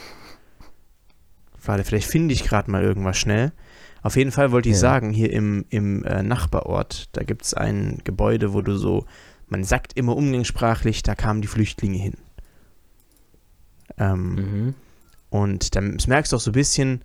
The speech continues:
Speaker 1: in, unten drin ist die, die Pizzeria, die zur Geldwäsche dient, ziemlich offensichtlich eigentlich.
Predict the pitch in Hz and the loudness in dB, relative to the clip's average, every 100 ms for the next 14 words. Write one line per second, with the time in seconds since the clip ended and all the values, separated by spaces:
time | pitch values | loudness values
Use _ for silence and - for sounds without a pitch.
0 | - - - - _ _ - _ - 143 | -12 -20 -20 -20 _ _ -20 _ 0 2
1 | - 151 151 120 123 143 147 113 - - | 2 0 0 -2 2 4 2 0 0 2
2 | 107 104 98 104 - - - 110 135 135 | 2 2 0 -2 -2 -2 0 4 4 6
3 | 131 107 104 - 101 95 123 139 120 117 | 4 2 -2 0 0 4 4 4 2 0
4 | 110 113 117 107 - - 110 104 - - | 0 0 0 -2 -4 0 0 0 -4 -12
5 | - 107 113 107 117 - 110 - 107 107 | -4 -2 0 0 0 0 0 0 0 2
6 | 107 - | 0 -2